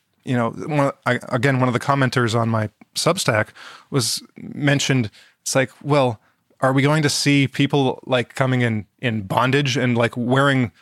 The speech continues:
um, you know, strap-on dildos?" It's like,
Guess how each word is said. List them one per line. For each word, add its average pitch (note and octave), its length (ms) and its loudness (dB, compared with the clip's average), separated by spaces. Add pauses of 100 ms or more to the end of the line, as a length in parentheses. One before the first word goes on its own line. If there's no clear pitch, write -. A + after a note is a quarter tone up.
(140)
um, A2+ 480 -2 (200)
you B2+ 80 -4
know, G#2+ 220 -2
strap-on C3+ 600 0
dildos?" C#3+ 540 2
It's B2 200 -4
like, B2 200 0